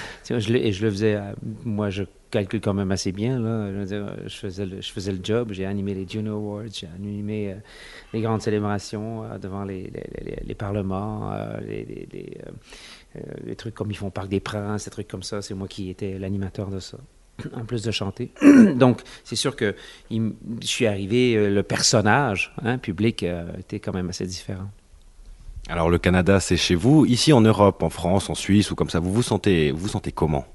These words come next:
Speaker 1: Écoutez, je passe six, six, presque six mois par année ici, euh, depuis vingt ans. Je me sens quand même assez à la maison, hein. Euh, la France, pour moi, fait, pour moi, c'est devenu très familier, hein. Euh, on, on,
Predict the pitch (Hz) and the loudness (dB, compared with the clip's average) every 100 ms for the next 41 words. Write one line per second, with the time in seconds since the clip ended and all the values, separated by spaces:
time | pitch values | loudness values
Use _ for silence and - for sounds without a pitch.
0 | - - - - - - - - - - | -14 -12 -12 -14 -20 -20 -20 -18 -18 -20
1 | - 123 135 135 - 139 135 107 - - | -12 -8 -4 -4 0 2 2 2 0 2
2 | - - - - 156 131 - 127 123 117 | 2 0 -2 -2 -2 2 2 4 4 4
3 | 110 107 120 95 - 117 113 92 92 90 | 2 4 4 2 -2 0 0 0 -4 -6
4 | 90 90 92 98 - 107 98 85 117 123 | -6 -8 -8 -6 -2 0 0 0 -2 -2
5 | 104 98 92 101 95 120 104 92 101 95 | -6 -8 -8 -4 -2 -2 -2 -2 -2 -4
6 | - 95 - 107 95 92 92 92 104 95 | -8 -8 -4 -4 -4 -6 -4 -4 -4 -6
7 | 92 92 - - - - - - - _ | -8 -10 -14 -16 -18 -20 -20 -20 -20 _
8 | - - 82 95 80 52 - - - 64 | -16 -12 -10 -8 -10 -12 -14 -14 -10 -6
9 | 104 117 110 - 104 101 120 - 110 107 | -6 -4 -4 -2 -2 0 -4 -4 -2 2
10 | 107 - 98 90 90 98 101 - 104 107 | 2 2 0 -2 -2 -4 -4 -4 -4 0
11 | 101 101 101 117 151 - - 98 127 113 | 0 4 4 4 2 -10 -10 -8 -6 -8
12 | 95 - - - - - _ - 107 101 | -8 -12 -16 -20 -20 -20 _ -8 -6 -6
13 | - 110 95 98 95 92 | -6 -4 -4 -4 -4 -6